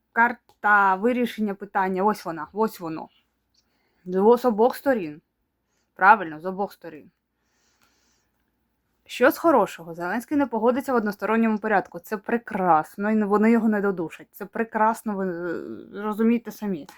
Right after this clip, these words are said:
З обох сторін добре. Буде зрозуміла лінія бойового зіткнення. Вона буде. Так,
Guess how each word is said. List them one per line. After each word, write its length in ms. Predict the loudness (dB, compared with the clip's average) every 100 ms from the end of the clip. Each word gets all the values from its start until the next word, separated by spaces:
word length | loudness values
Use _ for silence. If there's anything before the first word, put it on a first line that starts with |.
| -20 -20 -20 -20 -20 _ _ _ _ _ _ _ _ _ _ -10
З 80 |
обох 260 | 2 4 4
сторін 320 | 2 0 2
добре. 340 | 2 2 0 -2
Буде 320 | 0 2 2
зрозуміла 520 | 2 0 2 4 4
лінія 240 | 2 -2
бойового 400 | -2 -4 -6 -8
зіткнення. 520 | -8 -12 -12 -12 -10 -2
Вона 260 | 4 4
буде. 440 | 4 -2 -10 -16 -18 _ _ _ _ _ _ _ _ _ _ _ _ _ _ 2
Так, 160 | 2